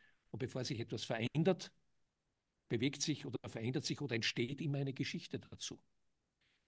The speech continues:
Kann jeder auch im, in, in seiner eigenen Em-, Employee Experience feststellen, wenn ich zu einer Unter-, zu einem Unternehmen komme, erzähle ich immer Geschichte darüber.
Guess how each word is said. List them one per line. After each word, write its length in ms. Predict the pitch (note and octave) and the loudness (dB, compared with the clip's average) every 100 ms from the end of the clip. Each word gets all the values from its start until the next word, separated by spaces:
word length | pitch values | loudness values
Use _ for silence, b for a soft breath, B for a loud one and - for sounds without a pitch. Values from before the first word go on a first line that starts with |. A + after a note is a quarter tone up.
| - | -4
Kann 340 | A#2+ A#2+ G#2+ - | 0 0 -2 -10
jeder 400 | - A2 B2 B2+ | -4 -2 0 0
auch 180 | A2+ - | -2 -4
im, 280 | B2 A2+ G#2 - _ _ _ _ _ _ | -4 -2 -6 -12 _ _ _ _ _ _
in, 140 | D3+ C#3 | 0 0
in 180 | - C#3+ | 2 4
seiner 240 | C#3+ C#3+ | 4 4
eigenen 300 | C3+ D3 D3 D3+ | 4 4 2 0
Em-, 300 | D3 D3 D3 - | 0 0 0 2
Employee 540 | D3 C#3 - C3 B2+ - - - - C#3 - | 2 2 2 4 2 -4 -6 -6 -6 -4 -2
Experience 460 | - C#3 D3+ C#3+ | 2 4 4 2
feststellen, 500 | C#3 C3+ - D3+ D3 b b b | 0 -2 2 0 0 b b b
wenn 120 | C#3 | 0
ich 160 | C#3 - | 0 0
zu 200 | - D3+ | 0 2
einer 140 | D3 | 2
Unter-, 320 | D#3 B2+ C#3 C#3+ - | 2 2 2 0 0
zu 120 | D3+ | 4
einem 140 | C#3 D3+ | 4 2
Unternehmen 440 | C#3 C#3 B2 C3 C3+ | 0 2 4 2 2
komme, 260 | A#2 C3+ | 0 2
erzähle 240 | D3+ D#3+ D3 | 2 2 0
ich 140 | - | 0
immer 160 | D3+ C#3 | 0 0
Geschichte 420 | C#3 D3+ - D3 | 0 -2 0 0
darüber. 500 | D3+ C3+ C3 D#3+ | 4 2 2 0